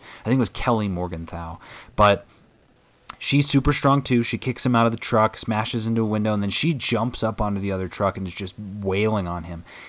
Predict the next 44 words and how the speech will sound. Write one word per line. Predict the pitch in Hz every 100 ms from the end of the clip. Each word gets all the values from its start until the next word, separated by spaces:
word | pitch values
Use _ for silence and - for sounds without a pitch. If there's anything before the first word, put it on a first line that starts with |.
| -
And | 95
Falcon | 110 117 123 123
shows | - 117 107
up. | 113 110 - - -
He's | - 113
trying | - 120 110
to |
do | 107 110
the | 101
same, | - 107 107 104
but | 95
these | 113 117
guys | 151 147
are | 147
tough. | 156 185
They're | 113 113
all | 120
super | - 135 156
soldiers. | - 101 92 92
And | 107
there's | 110 104
a | 95
bit | 123 120
where | 123 107 - - -
Red | 107 120
Wing | 131 123 104
shows | - 120 110 107
up | 107
to | 101
start | - 107
shooting | 95 127 120
a | 104
machine | 95 - 156 190
gun, | 120 98 98 - - -
and | 113
she | - - 208
jumps | 202 120 127 156 -
up | 139 139
and | 104 82
breaks | 107 85 87 139 143 -
Red | 92 123
Wing | 113 101 101
in | 95 90
half, | 80 82 95 113 76 -